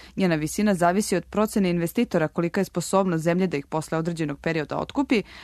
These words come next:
a kao najvažniji pokazatelj solventnosti zemlje uzima se učešće javnog duga u bruto domaćem proizvodu. Prema najsvežijim podacima, učešće duga u našoj zemlji je blizu sedamdeset i pet odsto bruto domaćeg proizvoda, što je za pet procentnih poena ispod nivoa visoke zaduženosti.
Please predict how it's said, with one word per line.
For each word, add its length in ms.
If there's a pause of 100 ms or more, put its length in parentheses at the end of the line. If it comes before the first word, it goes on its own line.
(140)
a 120
kao 200
najvažniji 460
pokazatelj 560
solventnosti 680
zemlje 340
uzima 340
se 140
učešće 400
javnog 300
duga 320
u 100
bruto 300
domaćem 420
proizvodu. 560 (320)
Prema 240
najsvežijim 560
podacima, 580
učešće 340
duga 340
u 120
našoj 360
zemlji 300
je 80
blizu 280
sedamdeset 500
i 80
pet 240
odsto 280
bruto 280
domaćeg 400
proizvoda, 480 (280)
što 140
je 60
za 120
pet 280
procentnih 440
poena 420
ispod 360
nivoa 320
visoke 420
zaduženosti. 720